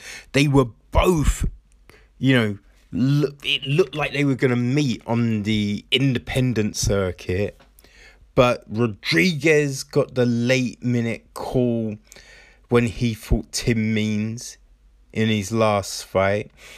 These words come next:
And, um, yeah, then Green comes in. So, you know, when they finally meet, it's on the big show.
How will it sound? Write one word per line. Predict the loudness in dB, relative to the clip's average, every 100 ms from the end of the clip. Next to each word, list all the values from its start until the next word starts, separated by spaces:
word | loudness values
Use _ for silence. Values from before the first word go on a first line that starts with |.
| -20 -20 -20 _ -2
And, | 0 2 0 0 0
um, | 0 -2 -6 _ _ _ _ _ _ _ _ _
yeah, | 2 4 4
then | 2 2 2
Green | 2 4 4 2
comes | 2 2 4 0 2
in. | 2 2 0 -8 -18 -6
So, | 2 2 2 -4 -14 -6
you | 2 4
know, | 2 -4 _ _
when | 2 2
they | 2
finally | -2 2 2 2 -2 -2
meet, | 0 0 2 2 0 -6 -16 -16 -20 -20 _ _ _ _ _ -16
it's | -4 0
on | 4 2
the |
big | 4 4 4 2
show. | 2 2